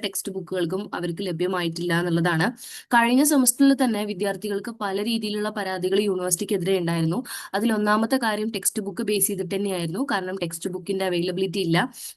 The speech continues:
ടെക്സ്റ്റ് ബുക്ക് അവർക്ക് ഫിസിക്കൽ ആയിട്ടുള്ള ടെക്സ്റ്റ് ബുക്ക് കിട്ടാത്തതിന് പുറത്ത് തന്നെ പലപ്പോഴായിട്ടും അവരുടെ ലേണേഴ്സ്, ആ, ആപ്പ് ആയിട്ടുള്ള എൽ ഡെസ്ക് പലപ്പോഴും പണി മുടക്കുന്ന ഒരു സാഹചര്യം ഉണ്ടായിട്ടുണ്ട്. So അതിന്റെ എല്ലാത്തിലും അഭാവത്തിൽ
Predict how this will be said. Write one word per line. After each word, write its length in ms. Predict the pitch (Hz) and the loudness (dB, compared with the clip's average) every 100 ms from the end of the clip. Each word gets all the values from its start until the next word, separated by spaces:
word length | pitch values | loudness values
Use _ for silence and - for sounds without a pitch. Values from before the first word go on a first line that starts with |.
| - | -6
ടെക്സ്റ്റ് 240 | 190 - 214 | -4 -4 -4
ബുക്ക് 160 | 208 233 | 0 0
അവർക്ക് 220 | 196 - 220 | 0 -4 -2
ഫിസിക്കൽ 300 | 196 - 240 | -2 2 0
ആയിട്ടുള്ള 220 | 226 233 | 0 -2
ടെക്സ്റ്റ് 220 | 208 - 208 | 0 0 -2
ബുക്ക് 140 | 226 233 | -4 -4
കിട്ടാത്തതിന് 540 | 175 196 196 185 202 214 | 0 0 0 2 0 2
പുറത്ത് 380 | 202 180 226 202 | 0 0 0 0
തന്നെ 300 | 170 175 220 _ | 2 0 -2 _
പലപ്പോഴായിട്ടും 840 | 202 185 180 208 214 220 190 175 262 - - - | 0 2 2 4 6 6 4 2 -2 -4 -6 -2
അവരുടെ 260 | 190 175 202 202 | 0 0 0 2
ലേണേഴ്സ്, 500 | 185 185 196 202 - - | 2 4 2 2 0 0
ആ, 80 | 185 175 - 180 | 0 2 4 6
ആപ്പ് 200 | 175 165 196 | 6 4 2
ആയിട്ടുള്ള 420 | 180 170 175 165 165 185 | 2 -2 0 0 0 -2
എൽ 100 | 202 202 | -2 -2
ഡെസ്ക് 280 | 220 - 190 180 | -2 -2 -2 -2
പലപ്പോഴും 400 | 175 165 180 190 | -2 0 0 2
പണി 160 | 185 180 | 2 2
മുടക്കുന്ന 380 | 190 190 190 185 | 0 0 0 -2
ഒരു 60 | 185 | 0
സാഹചര്യം 440 | 180 170 165 185 185 | 0 0 0 0 0
ഉണ്ടായിട്ടുണ്ട്. 480 | 165 165 165 170 165 - - - - - | 2 2 2 2 0 -4 -10 -16 -6 0
So 40 | 254 | 2
അതിന്റെ 240 | 233 240 269 262 | 4 6 6 6
എല്ലാത്തിലും 520 | 262 254 262 262 262 | 6 4 4 4 4
അഭാവത്തിൽ 460 | 220 220 226 226 | 4 2 0 -4